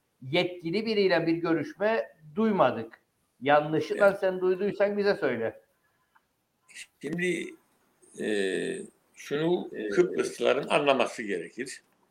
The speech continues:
Speaker 2: ki, e, bu işin içine batmıştır Kıbrıslılar. Türk'ü, Rum'u, başka cinsten olanlarla bu Kıbrıs sorunun içine batmıştır. Bunu anlaması gerekir.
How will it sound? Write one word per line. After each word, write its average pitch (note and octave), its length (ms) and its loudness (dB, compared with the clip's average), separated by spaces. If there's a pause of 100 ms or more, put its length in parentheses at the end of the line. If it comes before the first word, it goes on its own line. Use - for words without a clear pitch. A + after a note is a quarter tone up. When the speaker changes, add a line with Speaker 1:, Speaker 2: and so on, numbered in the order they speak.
Speaker 2:
ki, A2+ 280 -4 (1040)
e, A#2 80 2 (720)
bu E3+ 200 2
işin E3+ 280 -2
içine E3 340 2
batmıştır D#3 540 4
Kıbrıslılar. - 600 -14 (400)
Türk'ü, D3 440 -2
Rum'u, B2+ 480 8 (1400)
başka D#3 680 2 (440)
cinsten A2+ 420 -10
olanlarla G#2+ 560 -4 (520)
bu G#3 140 0
Kıbrıs F#3+ 420 -4
sorunun A#2 440 -4
içine G#3 440 -2
batmıştır. - 580 -2 (540)
Bunu A#3 160 0
anlaması G#3 560 -4
gerekir. - 380 -8